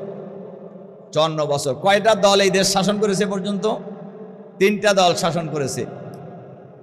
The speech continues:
দেশ স্বাধীনতা লাভের পরে যারা শাসন ক্ষমতায় এসেছিলেন, তারাই সর্বশেষ ক্ষমতায় ছিলেন, যারা পালায়ে গেলেন।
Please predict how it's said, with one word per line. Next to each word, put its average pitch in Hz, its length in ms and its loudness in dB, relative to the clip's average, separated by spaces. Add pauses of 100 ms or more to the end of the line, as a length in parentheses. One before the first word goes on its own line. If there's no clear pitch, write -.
(220)
দেশ 240 300 4
স্বাধীনতা 226 420 2
লাভের 202 280 4
পরে 185 260 2
যারা 180 220 2
শাসন 190 320 -2
ক্ষমতায় 165 340 -2
এসেছিলেন, 185 420 -2 (500)
তারাই 180 300 6 (440)
সর্বশেষ 156 560 0
ক্ষমতায় 143 360 -2
ছিলেন, 131 300 -2
যারা 135 180 0
পালায়ে 143 340 0
গেলেন। 123 240 0